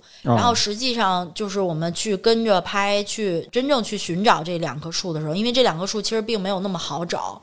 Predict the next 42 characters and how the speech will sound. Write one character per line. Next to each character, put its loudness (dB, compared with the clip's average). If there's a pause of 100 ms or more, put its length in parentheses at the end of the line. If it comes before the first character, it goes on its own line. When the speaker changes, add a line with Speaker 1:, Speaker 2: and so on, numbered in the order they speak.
(140)
Speaker 1:
嗯。 2
Speaker 2:
就 -4
还 0
是 2
需 0
要 4
那 -4
一 -6
些 0
带 2
路 -2
人 -4
去 -12
给 -12
一 -6
些 0
具 -6
体 -8
的 -8
定 -14
位 -2
再 -4
过 -4
去 -6
找。 -6
然 0
后 6
包 6
括 4
因 -2
为 -2
他 -4
们 -2
那 -2
个 -2
位 4
置 -6
也 -6
挺 -8
隐 -4
蔽 -4
的， -12